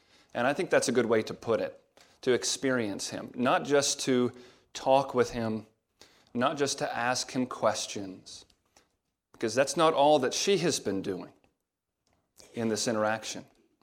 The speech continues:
Now, much more is happening here in what we'll see this morning than simply a dialogue between them. She is experiencing knowledge and authority that she has never experienced before.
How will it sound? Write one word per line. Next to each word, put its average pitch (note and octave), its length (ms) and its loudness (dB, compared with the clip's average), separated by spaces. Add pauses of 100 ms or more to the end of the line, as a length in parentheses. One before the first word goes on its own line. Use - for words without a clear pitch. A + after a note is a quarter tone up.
(400)
Now, A2+ 80 -4
much D3+ 240 0
more F3+ 220 6
is D3 100 4
happening E3 440 0
here A#2+ 140 2
in A#2 80 0
what B2 120 0
we'll A2 100 -4
see C3+ 380 0
this A2 240 -6
morning B2+ 300 0
than G#2+ 140 -2
simply B2 360 -2
a G#2+ 40 2
dialogue G#2 680 0 (120)
between A2 380 -6
them. G2+ 140 -10 (960)
She G3 360 2
is D#3+ 180 2
experiencing C3+ 920 0 (720)
knowledge C#3 680 2
and A#2+ 160 -2
authority A2 720 2
that G2 160 -6
she C3+ 180 -2
has B2+ 140 -2
never A#2 240 0
experienced A2 640 -4
before. - 440 -8